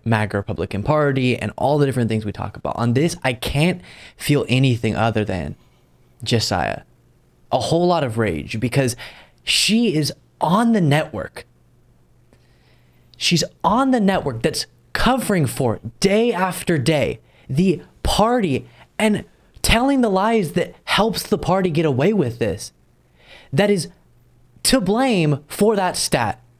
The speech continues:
This isn't, "Oh, I'm just trying to help the person that I think is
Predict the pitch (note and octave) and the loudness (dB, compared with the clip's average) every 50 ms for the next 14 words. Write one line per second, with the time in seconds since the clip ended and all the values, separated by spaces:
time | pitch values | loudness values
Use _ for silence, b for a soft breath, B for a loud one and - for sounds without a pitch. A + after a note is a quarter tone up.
0 | _ _ _ _ _ _ _ _ _ _ _ _ - F3 G#3 - B3 A#3+ G#3 A#3+ | _ _ _ _ _ _ _ _ _ _ _ _ 0 2 2 2 2 2 2 0
1 | F#3+ - G3 G3+ G#3 G#3 G3 F#3+ F3+ F3+ G3+ - - - G3 G3 F#3+ F3+ F3 D#3+ | 0 0 0 0 2 2 2 2 2 2 0 0 0 0 2 2 2 2 2 2
2 | F3 F#3 F#3 F#3 D#3+ - G3 G3 F#3+ - F3+ F3+ E3 D3+ F3 F#3 F3+ F3+ F3+ E3+ | 2 0 0 -2 -2 -2 0 0 0 0 0 0 2 2 0 0 0 -2 -2 0
3 | D#3+ E3+ D3 | 0 -2 -2